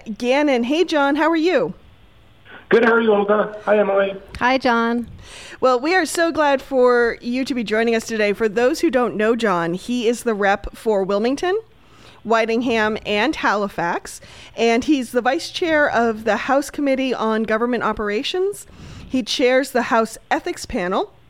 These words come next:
Speaker 1: and you're also part of the Sunset Advisory Commission, which I found very interesting because you're actually looking at some of the commissions,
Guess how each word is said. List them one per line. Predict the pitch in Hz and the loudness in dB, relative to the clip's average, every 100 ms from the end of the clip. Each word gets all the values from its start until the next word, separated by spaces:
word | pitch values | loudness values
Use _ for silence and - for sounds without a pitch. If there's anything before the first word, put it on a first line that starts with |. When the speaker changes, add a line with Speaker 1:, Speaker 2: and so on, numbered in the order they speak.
| - - - - - - | -20 -20 -20 -20 -10 -2
Speaker 1:
and | 294 | 2
you're | 269 254 | 4 4
also | 370 - | 2 0
part | 453 359 | 0 0
of | 262 | 0
the | 220 | -2
Sunset | 262 254 277 285 240 - | -2 0 0 0 0 0
Advisory | 220 196 202 240 226 | -2 0 0 0 -2
Commission, | 190 208 170 - 185 | -4 -6 -6 -4 -4
which | 180 170 - - - | -2 -4 -8 -16 -8
I | - 269 | -2 0
found | 294 254 | 0 0
very | 220 190 | 0 0
interesting | 196 226 233 - 190 | -2 -2 -4 -4 -4
because | 175 165 214 190 | -4 -4 -4 -2
you're | 208 202 | 0 2
actually | 214 - 240 | 0 -2 -4
looking | 208 226 240 208 | -2 -2 -2 -4
at | 180 | -4
some | - 208 | -4 -4
of | 190 | -2
the | 180 | -4
commissions, | 214 214 220 190 170 160 - | -4 -4 -2 -4 -4 -6 -10